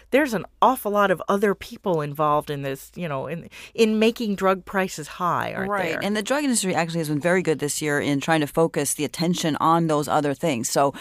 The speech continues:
Speaker 2: insurance companies, for example, set co-payments, and that kind of drives what patients pay. But there's also these things called pharmacy benefit managers, and they negotiate drug prices, they negotiate these rebates.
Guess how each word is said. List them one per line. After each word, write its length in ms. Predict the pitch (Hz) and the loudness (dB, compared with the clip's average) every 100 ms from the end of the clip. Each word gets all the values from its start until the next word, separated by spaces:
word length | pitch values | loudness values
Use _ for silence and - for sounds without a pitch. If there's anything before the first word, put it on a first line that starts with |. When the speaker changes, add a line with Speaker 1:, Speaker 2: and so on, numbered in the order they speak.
| - - | -14 -8
Speaker 2:
insurance 440 | - 156 254 240 - | -4 0 0 0 0
companies, 320 | 160 147 - | 0 -2 -6
for 80 | 143 | -6
example, 340 | 147 139 135 | -4 -4 -4
set 220 | - - | -6 -6
co-payments, 600 | - 190 262 147 131 - | -4 -4 -4 -4 -4 -4
and 120 | 139 | -4
that 120 | 151 151 | -6 -6
kind 140 | 160 | -6
of 80 | 127 | -4
drives 320 | 135 131 123 | -2 -2 -2
what 160 | 139 - | -8 -6
patients 380 | 131 - 131 | -8 -6 -10
pay. 280 | - - 101 | -10 -6 -6
But 140 | 131 175 | -6 -6
there's 160 | 226 | -2
also 260 | 254 247 214 | -2 -2 -4
these 220 | 185 175 | -4 -6
things 220 | 160 151 | -6 -8
called 200 | - 143 | -6 -6
pharmacy 460 | - 135 143 139 135 | -6 -4 -4 -6 -8
benefit 480 | 202 247 233 165 143 | -6 -6 -4 -6 -4
managers, 560 | 131 135 - 123 127 - - - | -6 -6 -8 -10 -10 -12 -18 -12
and 160 | - 180 | -4 -2
they 220 | 170 160 | 0 -2
negotiate 460 | 165 151 143 135 123 | 0 -2 -4 -6 -6
drug 200 | 269 269 | -4 -4
prices, 460 | - 220 220 196 175 | -4 -4 -4 -6 -4
they 180 | 170 | -4
negotiate 500 | 160 135 135 - 127 | -4 -6 -8 -8 -10
these 200 | 135 139 | -8 -10
rebates. 540 | 185 254 247 226 202 | -6 -6 -4 -4 -4